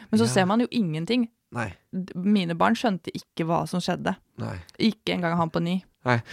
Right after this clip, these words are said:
Speaker 2: Ja, for det er et annet punkt her.
Speaker 1: Ja.
Speaker 2: Er det seksuelt innhold?
Speaker 1: Ja, og det vil jeg si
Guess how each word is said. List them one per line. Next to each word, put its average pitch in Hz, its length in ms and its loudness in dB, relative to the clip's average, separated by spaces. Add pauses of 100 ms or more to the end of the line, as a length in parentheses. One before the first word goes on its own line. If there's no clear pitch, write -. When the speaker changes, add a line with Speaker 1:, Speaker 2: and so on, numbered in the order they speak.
(140)
Speaker 2:
Ja, 127 60 2
for 160 100 2
det 151 160 4
er 190 60 8
et 233 120 0
annet 127 300 4
punkt 110 300 -8
her. 170 240 2 (180)
Speaker 1:
Ja. 104 220 2
Speaker 2:
Er 110 40 2
det 113 80 -4
seksuelt 123 500 -2
innhold? 139 480 0 (180)
Speaker 1:
Ja, 208 180 0
og 190 100 -2
det 190 140 2
vil 196 80 0
jeg 202 100 4
si - 140 0